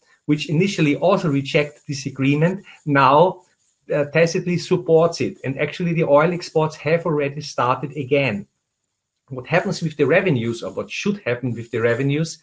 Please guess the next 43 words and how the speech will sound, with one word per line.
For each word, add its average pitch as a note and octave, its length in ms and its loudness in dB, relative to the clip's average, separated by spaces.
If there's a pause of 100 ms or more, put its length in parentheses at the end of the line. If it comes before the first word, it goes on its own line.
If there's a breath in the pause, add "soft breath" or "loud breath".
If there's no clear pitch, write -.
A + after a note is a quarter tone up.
(420 soft breath)
in C#3+ 120 2
accordance D3 640 2
to D3+ 120 0
the E3 120 -4
agreement D#3 480 0
between C#3 340 -2
Matik B2 480 -2
and A2 160 0
Haftar, D3 480 -2 (440 loud breath)
is G#3 220 2
that E3+ 160 2
it E3+ 180 -2
is - 140 -4
paid, D3 520 0 (100)
the B2 100 -6
revenues D#3 560 0
are C3+ 160 -8
paid D3 300 2
into D3+ 220 0
an D3 100 2
escrow E3 500 0 (100)
bank D#3 280 0
account, A#2+ 480 -2 (320 loud breath)
and C#3+ 120 2
they D#3 140 4
will D#3 160 2
stay F3 380 0
there C#3+ 180 2
frozen C#3 720 4
until F3+ 380 -2
there D3 160 2
is D#3 140 0
an C3+ 100 0
agreement, B2+ 500 0
and G#2 180 -10
this A#2 140 -12
is - 160 -14
a A2 60 -14
key F3+ 400 -6
element A#2 400 0
for A#2+ 100 -8
stabilizing G#2 720 0
Libya, C3 400 -4